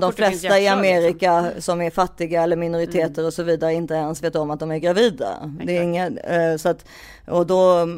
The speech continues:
Speaker 1: frågade hon ju den där frågan som jag tycker är så bra. "Do you know any-",
Speaker 2: Mm.
Speaker 1: kan inte du ta fram den? Jag
Speaker 2: Ja.
Speaker 1: kommer inte ihåg.
Speaker 2: <laughs> Ja.
Speaker 1: <laughs> Ja.
Speaker 2: "Can you think of any laws that give government the power to make decisions about the male body?"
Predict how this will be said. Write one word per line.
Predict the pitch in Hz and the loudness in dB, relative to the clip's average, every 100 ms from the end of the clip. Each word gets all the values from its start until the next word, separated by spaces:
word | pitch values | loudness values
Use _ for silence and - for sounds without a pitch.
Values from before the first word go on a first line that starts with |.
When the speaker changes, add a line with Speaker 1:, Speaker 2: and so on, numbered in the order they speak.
| - | -2
Speaker 1:
frågade | 185 165 175 185 | 0 2 2 0
hon | 190 175 | 0 -2
ju | 160 | -2
den | 156 | -4
där | 143 | -6
frågan | 143 170 139 147 | -4 -4 -4 -8
som | 156 151 | -8 -8
jag | 147 | -8
tycker | 151 156 | -8 -8
är | |
så | 151 160 | -8 -6
bra. | 170 139 123 123 | -4 -4 -6 -8
"Do | 156 | -8
you | 185 185 | -6 -4
know | 185 175 175 | -2 -2 -2
any-", | 170 175 170 170 185 - 175 | -4 -4 -6 -8 -12 -16 -14
Speaker 2:
Mm. | 185 | -8
Speaker 1:
kan | 208 | -6
inte | 202 196 | -6 -6
du | |
ta | 196 180 | -6 -2
fram | 202 170 | -2 -4
den? | 127 160 | -8 -8
Jag | 170 | -8
Speaker 2:
Ja. | 180 | -8
Speaker 1:
kommer | 175 | -6
inte | - | -2
ihåg. | 175 156 131 - - | -2 -2 -10 -20 -12
Speaker 2:
<laughs> | 190 - | -12 -12
Ja. | 156 - | -16 -12
Speaker 1:
<laughs> | - | -4
Ja. | 226 233 233 220 _ - - - - - - | 2 4 4 0 _ -20 -20 -20 -20 -20 -10
Speaker 2:
"Can | 214 | -6
you | 214 208 | -6 -4
think | 240 214 202 | -4 -4 -4
of | 190 | -4
any | 202 202 190 | -2 -2 -4
laws | 180 175 170 170 | -2 0 0 -2
that | 165 170 170 | -6 -10 -8
give | 175 165 | -10 -8
government | 185 185 175 170 160 | -6 -6 -6 -6 -8
the | 156 | -12
power | - 180 175 170 156 | -10 -6 -6 -6 -10
to | 156 | -10
make | 165 160 156 | -10 -12 -14
decisions | 156 180 170 - 156 156 | -16 -12 -12 -12 -14 -14
about | 151 151 156 | -12 -12 -12
the | |
male | 165 170 170 165 151 | -10 -8 -6 -8 -10
body?" | 175 165 143 | -10 -10 -12